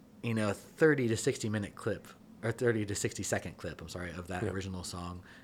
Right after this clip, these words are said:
Speaker 1: just so they can check that box and say, "Okay, he's not just a cover artist. He's also a great writer. She's also a great writer." Um, but stick to mostly covers there.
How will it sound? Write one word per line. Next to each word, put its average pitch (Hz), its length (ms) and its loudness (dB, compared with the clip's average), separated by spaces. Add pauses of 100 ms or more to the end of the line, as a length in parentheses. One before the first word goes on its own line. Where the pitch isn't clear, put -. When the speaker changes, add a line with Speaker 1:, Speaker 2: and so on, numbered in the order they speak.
(120)
Speaker 1:
just 113 160 -4
so 117 60 -2
they 101 120 -2
can 95 120 -2
check 117 240 0
that 95 200 -2
box 92 340 -4
and 92 60 -8
say, 101 140 -4
"Okay, 104 180 0
he's 95 140 -2
not 107 180 0
just 92 140 -6
a 104 60 -6
cover 87 260 -4
artist. 78 420 -8 (320)
He's 101 140 -4
also 92 220 -2
a 90 40 -6
great 87 280 -4
writer. 76 340 -8
She's 92 180 -8
also 85 220 -6
a 82 60 -10
great 78 260 -10
writer." 78 380 -8 (540)
Um, 90 500 -4 (1040)
but 104 340 2
stick - 280 -2
to 110 60 0
mostly 101 220 -4
covers 92 300 -6
there. 85 260 -12